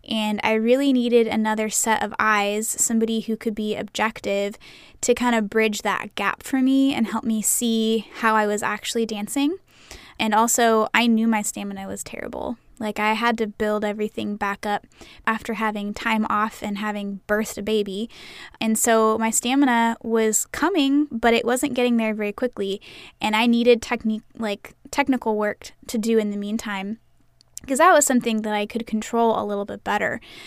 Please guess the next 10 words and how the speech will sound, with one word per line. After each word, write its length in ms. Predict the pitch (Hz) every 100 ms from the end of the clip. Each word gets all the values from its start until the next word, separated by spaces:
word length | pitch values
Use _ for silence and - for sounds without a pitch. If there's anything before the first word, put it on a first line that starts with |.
| - -
And 120 | 220
so 140 | - 240
this 220 | 277 -
dancer 360 | 254 247 -
just 280 | 226 220 -
expressed 640 | 220 - - 220 214 - -
that 140 | 214
she's 320 | - 220 220
frustrated 800 | - - 330 - 254 240 233 226 - - - -
with 580 | - 220 226 220 208 -